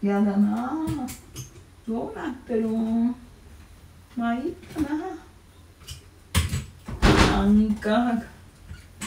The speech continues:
なん？困ったね。なんかもう、不気味だね。今日おかしいんじゃない？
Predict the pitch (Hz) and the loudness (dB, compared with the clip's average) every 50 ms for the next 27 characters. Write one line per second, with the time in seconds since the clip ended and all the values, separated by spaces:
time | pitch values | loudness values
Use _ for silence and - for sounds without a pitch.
0 | - - - - - - - - 233 226 220 214 226 214 233 294 - 392 381 320 | -12 -12 -14 -16 -12 -12 -6 0 0 0 0 0 -4 -6 -8 -10 -10 -8 -6 -6
1 | 269 262 247 233 233 247 262 269 285 311 311 - - - - - - - - - | -4 -2 -2 -2 -2 -2 -4 -4 -4 -4 -6 -6 -14 -20 -20 -20 -20 -20 -20 -20
2 | - - - - - - - - - - - - - - - - - - - - | -4 2 2 2 2 2 -6 -8 -8 -10 -14 -16 -18 -20 -20 -20 -20 -20 -20 -20
3 | - - - 220 208 214 175 170 208 - - - 202 208 202 214 240 262 269 262 | -14 -8 -4 0 2 4 4 2 0 -2 -6 -8 -8 -6 -6 -4 -4 -4 -4 -4
4 | 254 247 - - - - - - - - - - - - - - - - - - | -6 -8 -10 -10 -10 -12 -12 -12 -20 -16 -12 -10 -8 -8 -10 -12 -18 -20 -20 -20
5 | - - - - - - - - - - - - - - - - - - - - | -20 -20 -20 -20 -20 -20 -20 -20 -20 0 6 6 6 6 6 -4 -16 -18 -20 -20
6 | - - - - - - - - - 202 208 214 214 208 208 - 214 208 208 202 | -20 -20 -20 -18 -12 -8 -4 -2 -2 0 0 0 0 -2 -2 -4 -2 -2 -2 -2
7 | 208 214 214 214 208 202 202 196 190 190 190 190 185 - - - - - - - | -2 -2 0 0 -2 -4 -4 -6 -6 -6 -6 -8 -6 -2 -2 -2 -2 -2 -8 -8
8 | - - - - - - - - - - - - - 208 220 226 233 - - 262 | -8 -8 -8 -10 -14 -16 -16 -16 -20 -20 -14 -10 -4 2 2 2 2 0 -4 -2
9 | 262 285 285 254 254 285 262 254 254 285 277 277 269 254 - - - - - 208 | -2 0 0 0 0 0 0 -2 -2 -2 0 6 6 6 6 6 -4 -12 -12 -12
10 | 214 214 - - - - - - - - - - - - - - - 269 269 240 | -12 -12 -12 -18 -20 -20 -20 -20 -20 -20 -20 -20 -20 -20 -18 -6 0 2 2 2
11 | 220 220 - 262 330 - - 349 359 349 320 - 214 208 - - 180 196 208 226 | 2 0 2 0 0 0 0 -2 -2 0 0 0 0 0 -2 -2 -2 -2 -2 -2
12 | 247 254 | -4 -6